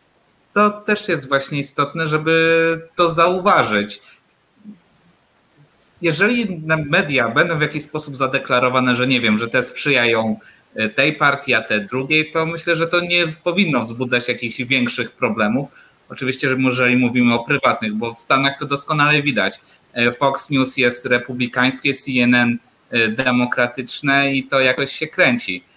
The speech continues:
Tylko że pojawia się ten problem, że media, niezależnie jakie by były, również zaczynają przyjmować trochę retorykę z mediów społecznościowych, gdzie to się zaczyna trochę bardziej redak-, radykalizować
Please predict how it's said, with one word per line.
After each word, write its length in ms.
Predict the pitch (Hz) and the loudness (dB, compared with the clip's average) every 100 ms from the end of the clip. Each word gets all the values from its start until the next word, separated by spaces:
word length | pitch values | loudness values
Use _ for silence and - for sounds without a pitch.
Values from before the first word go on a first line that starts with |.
| _ _ _ _ | _ _ _ _
Tylko 300 | - 147 165 | -8 -2 0
że 460 | 151 160 156 151 147 | 2 4 4 2 0
pojawia 300 | 165 151 156 | 2 2 2
się 140 | 151 151 | 0 0
ten 220 | 160 156 | 0 0
problem, 640 | 160 151 135 143 160 175 | 2 2 2 2 2 0
że 640 | 143 135 139 139 135 131 123 | -2 2 4 4 4 2 2
media, 680 | 120 156 135 117 117 117 139 | 0 0 0 0 2 2 2
niezależnie 560 | 143 131 139 135 135 | -2 -2 0 0 -2
jakie 200 | 127 139 | -6 -6
by 140 | 127 120 | -8 -4
były, 220 | 131 139 | -2 -2
również 340 | 147 147 151 | -4 -4 -4
zaczynają 400 | 147 147 151 147 | -6 -4 -2 -2
przyjmować 480 | 147 151 147 143 147 | -4 -8 -6 -6 -6
trochę 320 | - 147 156 | -6 -2 0
retorykę 680 | 143 143 147 147 - 147 147 - - _ _ _ - | 0 -2 -4 -4 2 2 2 -4 -20 _ _ _ -10
z 200 | 143 131 | -6 -2
mediów 360 | 156 156 151 151 | 2 2 0 -6
społecznościowych, 1040 | - 160 151 165 165 - 196 160 123 117 | -2 0 0 0 -4 0 2 2 2 -2
gdzie 220 | 120 135 | -2 -4
to 140 | 131 143 | -2 -2
się 200 | - 139 | 0 0
zaczyna 360 | 143 - 147 139 | 0 -2 -4 -2
trochę 220 | 143 151 | -2 0
bardziej 360 | 143 139 139 139 | 0 2 2 2
redak-, 380 | 139 131 127 _ _ 143 139 143 | 4 2 -2 _ _ 0 2 4
radykalizować 1300 | 143 139 135 - 131 127 127 113 104 113 160 - | 4 4 2 0 0 0 2 2 4 4 2 0